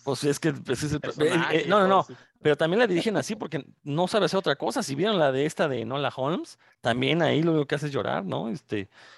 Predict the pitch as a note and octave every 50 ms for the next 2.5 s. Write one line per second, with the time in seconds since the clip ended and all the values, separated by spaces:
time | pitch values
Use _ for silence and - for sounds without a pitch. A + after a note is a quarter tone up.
0 | _ _ - A2 C3 C#3 D3 C3+ - F3 - C#3 A#2+ A#2+ B2+ C3 A#2 - C#3 B2+
1 | B2 - C3 B2 A2 - - G2+ F#2 F2 F#2 G2+ G#2 G#2+ E2 D2+ D2+ - C#2 D2
2 | - G#2 G2 - - - - F#2+ G2 F2